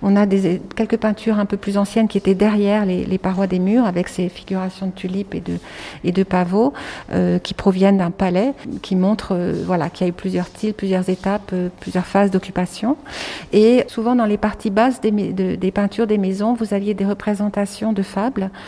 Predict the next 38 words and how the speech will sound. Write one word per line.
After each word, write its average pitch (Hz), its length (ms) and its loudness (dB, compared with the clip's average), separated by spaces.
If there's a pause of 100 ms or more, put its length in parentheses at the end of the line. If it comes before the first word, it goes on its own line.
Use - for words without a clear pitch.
(420)
donc 196 200 2
des 196 120 6
fables 208 240 2
indiennes, 190 640 2
du 185 80 -8
Panchatantra, 190 720 -2
mais 220 120 4
aussi 214 200 2
des 220 100 4
fables 202 260 2
d'Ésope, 208 440 0 (500)
puisque, - 360 -4
euh, 220 420 2
on 185 140 2
a 196 160 2
la, 185 240 2
la 180 100 0
poule - 240 -6
aux 185 160 2
œufs 170 80 2
d'or, 185 160 2
enfin 190 220 0
l'oie 185 240 2
aux 180 180 -2
œufs 175 60 -4
d'or, 202 480 -2
ou 190 160 -2
le 180 80 -2
corbeau 190 320 0
et 214 40 2
le 185 80 2
renard 185 360 0
qui - 100 -16
sont 190 140 -2
représentés. 185 580 -2 (320)
Donc 202 140 -2
là 214 80 8
aussi, 220 320 0